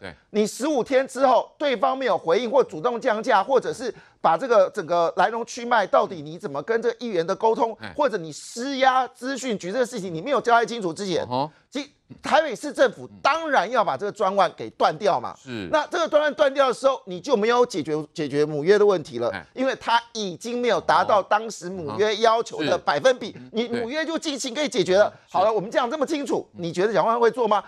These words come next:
Speaker 1: 对。
Speaker 2: 大家会觉得蒋万安会做吗？
Speaker 1: 哎。
Speaker 2: 当然不会啊。
Speaker 1: 对。那为什么蒋万安这样拖拖拉拉呢？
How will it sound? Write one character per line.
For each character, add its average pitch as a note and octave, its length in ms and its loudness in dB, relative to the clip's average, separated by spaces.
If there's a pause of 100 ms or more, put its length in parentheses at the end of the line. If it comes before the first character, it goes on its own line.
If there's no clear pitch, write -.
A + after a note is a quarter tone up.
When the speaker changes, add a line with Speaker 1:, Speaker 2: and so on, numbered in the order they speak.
(120)
Speaker 1:
对。 G#3+ 160 -4
Speaker 2:
大 C#4 100 4
家 D4+ 60 4
会 D4 80 0
觉 A3+ 80 -4
得 - 40 -4
蒋 G3 140 2
万 C4+ 80 0
安 C#4 40 4
会 C#4 100 0
做 C#4+ 160 4
吗？ C4 280 2
Speaker 1:
哎。 G#2 220 -8
Speaker 2:
当 F#3+ 140 -6
然 F3+ 120 -2
不 D3 100 -4 (140)
会 A3+ 180 4
啊。 - 20 4
Speaker 1:
对。 - 20 2
那 C#4+ 80 2
为 - 60 2
什 B3+ 60 -2
么 G3+ 100 -6
蒋 E3+ 180 2
万 A3+ 100 4
安 G#3 60 -2
这 A3+ 60 0
样 G3 120 0
拖 G3+ 200 0
拖 G3+ 200 0
拉 F3+ 220 2
拉 E3+ 180 2
呢？ D#3+ 200 0